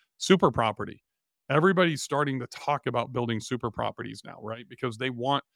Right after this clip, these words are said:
the, they want to be able to brand as that part. So make sure that you value stack smaller amenities. In my opinion, a lot of these smaller amenities are almost as important as buying one big amenity.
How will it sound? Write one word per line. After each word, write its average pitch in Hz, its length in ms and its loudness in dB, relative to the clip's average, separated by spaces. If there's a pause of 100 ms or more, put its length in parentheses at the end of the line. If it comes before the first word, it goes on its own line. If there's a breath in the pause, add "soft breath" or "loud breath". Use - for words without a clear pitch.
(280)
the, 123 180 4
they 127 120 -2
want 135 160 2
to 135 40 0
be 123 80 2
able 127 120 4
to 117 80 4
brand 117 580 4 (380)
as 123 160 -4
that 113 220 -2
part. 123 360 -4
So 113 300 -6 (580)
make 135 300 2
sure 170 320 2
that 143 160 -2
you 131 180 -2
value 123 480 2
stack 117 420 -4
smaller 120 480 2
amenities. 120 520 2
In 107 60 0
my 123 160 4
opinion, 120 300 4
a 107 40 0
lot 113 160 0
of 110 80 -2
these 104 100 -2
smaller 117 300 -2
amenities 107 480 -6
are - 100 -10
almost 117 280 -2
as 104 120 -4
important 104 380 -4
as 104 80 -8
buying 104 340 -4
one 104 280 2
big 104 200 -2
amenity. 107 460 -6